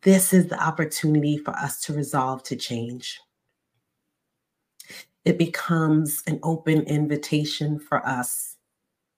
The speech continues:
to start anew and to begin again. And as you reflect on your day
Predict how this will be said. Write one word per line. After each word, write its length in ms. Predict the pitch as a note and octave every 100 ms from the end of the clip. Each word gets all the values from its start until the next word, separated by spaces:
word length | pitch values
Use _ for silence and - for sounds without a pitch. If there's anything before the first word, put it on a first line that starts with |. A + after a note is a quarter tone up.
| _ _ _ _
to 100 | -
start 400 | F3+ - D3+ -
anew 540 | D3+ C3+ C3+ B2 A#2+ A#2 _ _ _ _ _ _ _ -
and 140 | C3
to 100 | -
begin 600 | C3+ A#2 B2 B2+ B2 B2+ C3+ _ _ _ _ _ _ _ _ _ _
again. 400 | - C#3 B2 A#2 - _ _ _ _ _ _ _ _ _ _ _ _ _ _ _ _ _ _ _ _ _ _ - - _ _ _ - -
And 180 | F3+ F3+ -
as 280 | F#3+ G3 F#3+ _ _ _ _ _ _ _ -
you 180 | G#3
reflect 540 | F#3+ F#3 F3+ G3 G#3 -
on 260 | D#3+ D#3
your 180 | D3+ C#3+
day 560 | C#3+ C3+ - C#3+ C#3